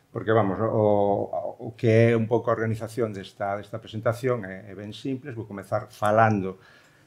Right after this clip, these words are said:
do, dos conceptos básicos actuais, eh, que están por detrás da maioría das tecnoloxías lingüísticas, que son os modelos, os grandes modelos de lingua. Vou contextualizar un poquinho, eh, esta, esta tecnoloxía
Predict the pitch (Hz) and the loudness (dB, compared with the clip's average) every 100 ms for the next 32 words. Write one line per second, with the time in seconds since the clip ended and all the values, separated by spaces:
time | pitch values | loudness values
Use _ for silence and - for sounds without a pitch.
0 | _ 240 113 107 110 110 110 120 117 123 | _ -16 -2 6 8 8 8 4 2 0
1 | 131 107 123 113 143 - 120 - 110 107 | 0 2 4 8 8 6 -2 -2 -2 -2
2 | 113 - - 120 127 123 120 120 - 110 | -6 -6 -6 4 8 10 8 4 -4 -6
3 | 95 107 120 101 113 104 104 113 113 98 | -6 -4 -4 -4 -6 -8 -2 2 2 0
4 | 98 101 101 101 104 101 101 98 98 - | -8 -8 -6 -6 -4 -4 -2 -4 -6 -10
5 | 104 101 110 101 104 120 113 107 95 107 | -10 -8 -10 -10 -10 -10 -12 -20 -20 -18
6 | 107 95 101 101 98 92 - 95 98 113 | -16 -14 -12 -10 -10 -12 -16 -6 2 2
7 | 101 104 98 101 98 110 123 135 120 147 | 2 0 -2 -2 -2 -2 -2 -2 -8 -14
8 | 117 92 90 90 - 98 107 - 98 95 | -16 -12 -12 -14 -14 -12 -12 -12 -12 -4
9 | 110 95 92 - 104 98 95 95 _ - | -2 -2 -8 -10 -10 -10 -12 -18 _ -20
10 | _ _ _ - 104 92 92 90 95 101 | _ _ _ -2 2 4 2 2 -2 -4
11 | _ _ _ _ _ - 117 - - 101 | _ _ _ _ _ -2 -2 -2 6 10
12 | 98 92 92 98 - 110 113 - 101 104 | 12 10 10 6 2 0 2 4 4 6
13 | 101 98 - 117 101 92 98 | 6 4 4 6 8 8 4